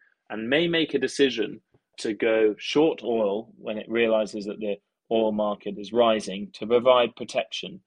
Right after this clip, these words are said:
or to catch a trend before it reverses. So that is the fundamental philosophy shift from a traditional decision to a swarm-inspired trading decision.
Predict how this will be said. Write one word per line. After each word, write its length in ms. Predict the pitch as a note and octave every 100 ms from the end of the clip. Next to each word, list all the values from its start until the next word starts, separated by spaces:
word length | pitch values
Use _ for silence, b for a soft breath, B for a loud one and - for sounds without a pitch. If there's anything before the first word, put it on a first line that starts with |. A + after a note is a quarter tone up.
| _ _ _ -
or 220 | A#2 A#2
to 160 | A#2
catch 380 | A2+ C3 B2 -
a 60 | A2
trend 360 | - B2 A#2
before 380 | G#2+ G#2 A#2 A2
it 80 | G#2+
reverses. 720 | G#2+ G#2 A2 G2 - E2+ - _ _ _ _
So 160 | - A#2
that 220 | A#2 C#3+
is 320 | D3+ C#3 A#2+ - _ -
the 120 | B2 -
fundamental 800 | D3 C3+ B2+ B2+ B2 A#2+ A2+ G#2 -
philosophy 560 | A#2 A#2 - - A2 G2+
shift 360 | - A2 G2+ -
from 160 | A2
a 80 | G2
traditional 680 | - - C#3 D#3 - A#2+ G#2
decision 580 | G#2+ - A2+ G2+ F#2+ G#2 _ _ _ _
to 240 | - G#2+ G#2
a 120 | G2+ - -
swarm-inspired 1300 | - C3 B2+ A#2 A2 G2+ F#2+ - G#2 G2+ F#2 G2 - _ _ _ _ _ -
trading 440 | - G#2+ G2 F#2
decision. 460 | F#2+ - F#2 F#2+